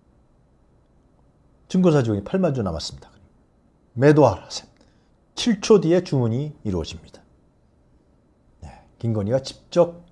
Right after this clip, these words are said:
했다라는 게 공판 과정에서, 판결에서, 그리고 각종 증언에서 나온 겁니다. 이건 뭐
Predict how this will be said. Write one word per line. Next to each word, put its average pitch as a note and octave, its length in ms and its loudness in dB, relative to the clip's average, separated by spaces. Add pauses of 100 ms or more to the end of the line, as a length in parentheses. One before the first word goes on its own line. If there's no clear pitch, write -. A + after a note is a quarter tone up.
(500)
했다라는 G#2 560 -4
게 C#3 260 -4 (840)
공판 F#3 440 6
과정에서, G#2+ 560 -4 (960)
판결에서, G#3 680 2 (520)
그리고 F3+ 200 0
각종 D#3+ 300 2
증언에서 D#3+ 520 2
나온 F2 220 -2
겁니다. D2+ 340 -18 (3250)
이건 C4+ 220 8
뭐 F#3 400 6